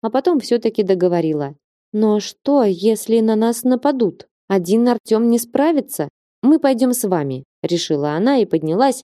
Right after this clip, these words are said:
аккуратно поправляя на себе плотно облегающую тело футболку. «Надо разделиться», внезапно предложил Игорь, подходя к ним. «Мы с Белоснежкой пойдём в одну сторону, вы — в другую,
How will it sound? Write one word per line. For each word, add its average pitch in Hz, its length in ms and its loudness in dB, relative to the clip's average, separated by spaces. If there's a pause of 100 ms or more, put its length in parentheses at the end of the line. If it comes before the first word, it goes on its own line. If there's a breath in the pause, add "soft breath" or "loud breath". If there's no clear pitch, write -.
аккуратно 226 540 0
поправляя 190 560 0
на 208 120 0
себе 208 340 0
плотно 208 520 -2
облегающую 185 920 0
тело 160 380 -2
футболку. 135 720 -6 (480)
«Надо 208 300 2
разделиться», 214 760 0 (240)
внезапно 170 600 -2
предложил 156 520 0
Игорь, 196 380 -2
подходя 156 460 -4
к 160 120 -16
ним. 131 280 -10 (300)
«Мы 269 180 4
с 262 60 0
Белоснежкой 175 640 0
пойдём 185 380 0
в 240 60 2
одну 202 240 2
сторону, 147 540 -2 (140)
вы — 214 440 0
в 160 100 -8
другую, 160 580 0